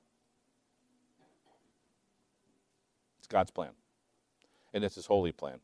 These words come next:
and it's his wise plan. Why did he want it to be carried out that way? We don't know. We can guess.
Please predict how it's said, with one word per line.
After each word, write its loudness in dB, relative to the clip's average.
and -8
it's -4
his -6
wise 0
plan. -16
Why 10
did 6
he 0
want 6
it -2
to -12
be -8
carried 4
out 6
that 4
way? -2
We 0
don't 6
know. 0
We -4
can -18
guess. 4